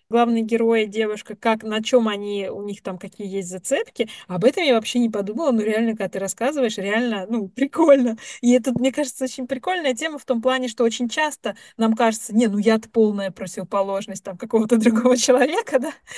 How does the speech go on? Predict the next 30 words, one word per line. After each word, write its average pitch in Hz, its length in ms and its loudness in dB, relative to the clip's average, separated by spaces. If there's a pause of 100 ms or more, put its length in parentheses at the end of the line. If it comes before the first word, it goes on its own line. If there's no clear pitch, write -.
(160)
Но 254 120 4
часто 330 300 0
это 285 160 0
бывает 277 340 4
не 277 140 -4
совсем 262 500 2
так, 302 260 0
и 240 240 -2
<laughs> 254 140 -6
намного 294 400 0
больше 269 360 4
общего, 254 500 0
возможно, 254 380 -4
не 254 140 -4
того 247 320 2
общего, 254 360 -2
которое 240 440 0 (360)
мы 294 140 -6
хотели 285 400 0
бы 254 160 -2
замечать. 277 340 -4 (1120)
Ну, 254 80 4
кстати, 269 400 0
знаешь, 285 280 0 (240)
мне 247 220 4
первое, 359 460 0
что 247 420 4
бросилось 226 600 2
в 202 60 -10
глаза, 220 540 0